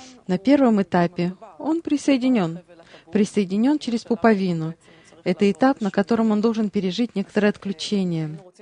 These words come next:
Поэтому мы хотим прежде всего понять, как это происходит.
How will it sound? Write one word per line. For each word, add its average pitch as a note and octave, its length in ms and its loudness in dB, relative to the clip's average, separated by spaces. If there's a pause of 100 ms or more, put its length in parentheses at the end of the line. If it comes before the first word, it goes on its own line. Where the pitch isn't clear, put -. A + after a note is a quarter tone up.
(760)
Поэтому A#3 360 0
мы C4+ 120 0
хотим A#3+ 380 -2
прежде G#3+ 320 -4
всего A#3+ 340 -4
понять, A#3 400 0 (260)
как C#4+ 200 -4
это - 180 -6
происходит. F3+ 680 -8